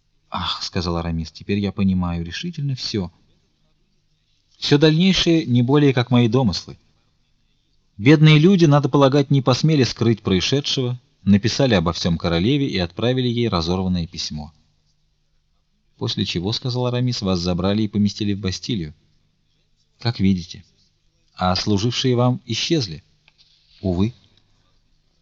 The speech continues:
"Не будем больше думать о мертвых, — сказал Арамис. — Посмотрим,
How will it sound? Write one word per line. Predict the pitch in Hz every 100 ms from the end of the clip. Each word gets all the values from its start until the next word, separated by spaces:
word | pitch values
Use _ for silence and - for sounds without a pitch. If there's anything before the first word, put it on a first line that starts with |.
| _ _ _ _ _
"Не | - 123
будем | 180 165
больше | 143 131 135
думать | 131 120
о | 120
мертвых, — | 127 147 - 87 - -
сказал | - 92 87 80
Арамис. — | 82 80 78 - - - _ _ _
Посмотрим, | 104 95 135 185 190 180